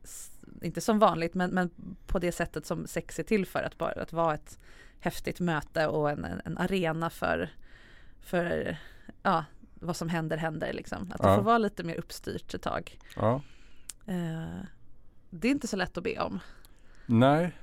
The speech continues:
Speaker 2: men jag tror att det är möjligt.
Speaker 1: Mm.
Speaker 2: Och
Speaker 1: Det beror på vad man har för relation, och det låter ju som att ni har en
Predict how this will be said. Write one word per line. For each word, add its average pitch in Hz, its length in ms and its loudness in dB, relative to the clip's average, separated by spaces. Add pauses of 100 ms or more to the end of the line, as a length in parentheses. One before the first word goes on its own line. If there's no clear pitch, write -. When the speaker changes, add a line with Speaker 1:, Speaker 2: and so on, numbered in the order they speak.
(160)
Speaker 2:
men 117 640 4 (420)
jag 117 140 -2
tror 123 120 -2
att 120 60 -4
det 123 60 2
är - 20 6
möjligt. - 540 0
Speaker 1:
Mm. 233 300 4 (280)
Speaker 2:
Och 98 440 -4 (440)
Speaker 1:
Det 202 160 -2
beror 220 200 4
på 214 120 0
vad 196 80 0
man 196 60 0
har 185 60 -2
för 190 100 -4
relation, 196 400 0
och 190 60 -4
det - 60 -8
låter 202 180 -4
ju 185 40 -6
som 175 140 -6
att - 80 -8
ni 190 80 -4
har 180 100 -2
en 185 280 -4